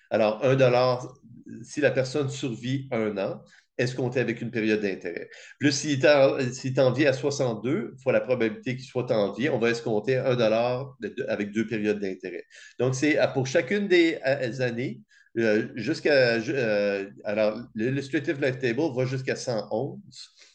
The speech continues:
Alors, pour les cinquante et une prochaines années, il y a une probabilité qu'il est toujours en vie. Si cette personne est en vie, on va lui payer un dollar. Donc, la valeur de cette rente, c'est la sommation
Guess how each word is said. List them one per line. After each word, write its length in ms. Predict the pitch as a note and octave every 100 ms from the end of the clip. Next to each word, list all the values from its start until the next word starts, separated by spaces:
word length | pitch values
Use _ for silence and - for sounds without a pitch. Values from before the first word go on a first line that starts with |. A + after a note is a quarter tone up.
| - - -
Alors, 260 | A#2+ C3
pour 160 | C#3+ C#3+
les 380 | C#3 D3+ D#3+ - -
cinquante 400 | F#3 F#3 F#3 F3
et 60 |
une 160 | E3 F3+
prochaines 440 | D#3+ C3+ D#3 C3
années, 380 | B2 G#2+ B2 - - -
il 80 | A#2+
y 40 | C3
a 0 |
une 80 |
probabilité 640 | C3+ D#3 C#3+ B2 A2+ G3 G3+
qu'il 140 | C#3
est 40 |
toujours 300 | D3 C3 D3+
en 140 | C3 G#2+
vie. 180 | G#2 G2+
Si 240 | - G3+
cette 240 | G3+ G3
personne 360 | F3+ C3 G#3 G3
est 180 | C#3 D#3+
en 160 | C3
vie, 120 | C3+ F#3
on 80 |
va 120 | B2+ A#2
lui 180 | B2+
payer 340 | C#3 C3+ C#3+ C3
un 100 | A#2
dollar. 460 | G#2 F#2 - - _ C#3
Donc, 220 | C3+ C3
la 100 | A#2+
valeur 280 | C3+ F#3+ G3
de 120 | F3
cette 240 | F3 C3+
rente, 420 | C3+ C#3 G#3+ - - - - -
c'est 320 | - D#3+ F3+ A#2+
la 160 | A2+
sommation 840 | - - A#3 F#3+ C3 - A2+ B2+